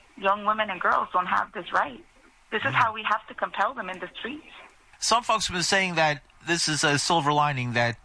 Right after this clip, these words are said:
Speaker 2: this is what people needed to galvanize the opposition, and that maybe the right bit off a little more they could chew at this point.
Speaker 1: No, we have to call on the people that feel just like us. There's, like, millions of people across this country that care about the lives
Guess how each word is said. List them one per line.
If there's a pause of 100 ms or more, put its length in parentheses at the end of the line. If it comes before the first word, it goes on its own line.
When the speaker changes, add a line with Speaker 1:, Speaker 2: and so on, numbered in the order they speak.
Speaker 2:
this
is
what
people
needed
to
galvanize
the
opposition,
and
that (320)
maybe
the
right (160)
bit
off
a
little
more
they
could
chew
at
this
point. (360)
Speaker 1:
No,
we
have
to
call
on
the
people (400)
that (120)
feel
just
like (100)
us.
There's,
like,
millions
of
people
across
this
country (320)
that (400)
care
about (100)
the
lives